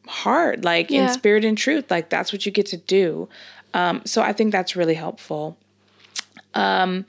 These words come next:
Speaker 1: and before we come to the last point, I just wanted to ask you, Cara, how do you prepare for worship on a Sunday? Or I guess specifically because we're talking about music, for sung worship. How do you prepare?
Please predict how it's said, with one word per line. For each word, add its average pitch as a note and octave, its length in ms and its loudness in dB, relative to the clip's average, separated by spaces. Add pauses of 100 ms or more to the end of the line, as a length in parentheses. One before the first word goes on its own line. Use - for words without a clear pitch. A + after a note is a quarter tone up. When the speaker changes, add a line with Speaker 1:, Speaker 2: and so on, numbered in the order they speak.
(600)
Speaker 1:
and A3 1080 2 (220)
before A3 280 2
we D4+ 100 2
come A#3+ 180 2
to G#3 100 -6
the E3+ 80 0
last D#3 360 -6
point, D#3 560 -6 (1200)
I F3+ 100 0
just F#3 160 -4
wanted F3+ 180 -4
to - 60 -4
ask - 260 -10
you, E3 80 -6
Cara, D3+ 380 -14
how C#4+ 340 0
do D4 120 2
you F#3+ 920 2
prepare - 800 -4 (220)
for D#3+ 540 0
worship E3 500 -2
on E3 120 -6
a - 60 -6
Sunday? - 640 -8
Or E3+ 180 -2
I E3 80 -2
guess D#3+ 200 -4
specifically - 640 -6
because D#3+ 220 -10
we're D#3+ 80 -12
talking E3 180 -2
about D#3+ 180 -2
music, F#3+ 440 2 (420)
for - 160 -4
sung D#3 320 -2
worship. - 400 -6
How - 160 -4
do F#3 80 -4
you E3+ 160 -2
prepare? - 460 -8